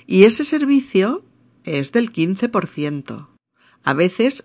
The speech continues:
las menos del diez por ciento, ¿m? Habitualmente el quince, el quince por ciento. Y allí lo pagas sí o sí.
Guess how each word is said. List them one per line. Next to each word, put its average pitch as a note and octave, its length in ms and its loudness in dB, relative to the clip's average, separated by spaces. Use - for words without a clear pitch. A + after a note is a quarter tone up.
las A#2+ 340 -4
menos D3+ 920 0
del C#3 280 0
diez F#3 240 -6
por A#2 180 -10
ciento, B2 640 -14
¿m? F3 240 -8
Habitualmente C#3 720 -6
el D3+ 120 -8
quince, C3 420 -10
el A2+ 160 -14
quince C#3 320 -8
por - 180 -12
ciento. - 540 -16
Y E3 180 6
allí C#3+ 280 4
lo F#3 200 4
pagas G3+ 600 2
sí G#3+ 540 2
o D3 200 6
sí. - 380 -4